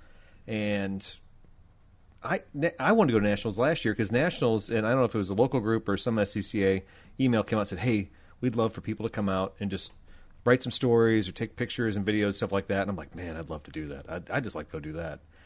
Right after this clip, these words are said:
And then you said something about it. I'm like, "Oh, this would be great. This, I could have a great time doing this." And so I said something to the Forts. They said, "Well, that sounds, sounds fine to us." And you gave us, like, a grocery list of stuff. Not really a grocery list, but a few things we could improve on the car.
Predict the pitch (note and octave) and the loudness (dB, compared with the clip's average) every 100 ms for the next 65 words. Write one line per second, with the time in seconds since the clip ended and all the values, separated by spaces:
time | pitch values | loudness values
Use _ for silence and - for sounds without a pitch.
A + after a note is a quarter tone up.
0 | - - G#2+ B2+ D#3+ A2+ - G2+ F2+ F2+ | -18 -4 0 0 2 2 2 -4 -2 -2
1 | E2+ D#2 - G2 F2+ G2 D#2+ D2+ - - | -4 -8 -8 -6 -6 -8 -8 -10 -8 -8
2 | C#3+ F#2 G2+ G2+ D#3+ E2 D#3+ - D#3+ D#3+ | -8 -8 -6 -4 -6 -6 -10 -10 -12 -10
3 | D#3 D3+ - - - - - - - G#2 | -10 -10 -14 -18 -20 -20 -20 -20 -6 -4
4 | F#2+ A2+ F#2+ - C#3+ A#2+ G#2 A2+ G2 F2+ | -2 0 2 2 0 0 -2 -2 -2 -4
5 | - A#2 F#2+ - - - - - - - | -4 0 -2 -2 -14 -16 -20 -20 -20 -20
6 | - - - - - G#2 G2+ E2 F2 A#2+ | -20 -20 -20 -20 -10 -8 -8 -6 -4 -4
7 | - F#2 D2+ - - - - - - F#3+ | -4 -6 -8 -16 -20 -20 -20 -16 -8 -8
8 | - F#3 F3 E3+ F#3 - G#2 F2 F#2 G2+ | -6 -6 -6 -4 -4 -4 -8 -8 -6 -4
9 | F#2+ F#2 - G2 F2 F2 F2 G2 G2 F#2+ | -2 -4 -8 -8 -8 -8 -4 -4 -4 -6
10 | F2+ - - - E2+ - D3+ G#2+ G2 F#2 | -6 -6 -12 -6 -8 -4 -4 0 0 0
11 | E2+ F2 - F2 - D3+ C#3+ A2+ F2 D#2+ | -2 -6 -6 -8 -2 -2 -2 -4 -4 -8
12 | - - F2 D2+ F2 E2+ D#2+ F#2 F2+ E2+ | -10 -10 -10 -8 -8 -8 -8 -6 -4 -6